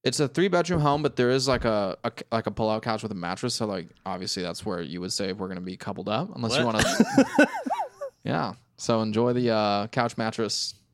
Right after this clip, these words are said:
Speaker 1: but this is what we gotta do if we wanna stay for free, so.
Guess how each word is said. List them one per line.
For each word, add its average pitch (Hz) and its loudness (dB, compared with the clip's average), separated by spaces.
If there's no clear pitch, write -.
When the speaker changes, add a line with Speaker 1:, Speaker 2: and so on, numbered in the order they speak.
Speaker 1:
but 101 -4
this 135 -2
is 143 0
what 139 4
we 147 2
gotta 135 2
do 131 4
if 117 -6
we 120 -2
wanna 117 -2
stay 117 0
for 107 -12
free, 85 -4
so. 82 -6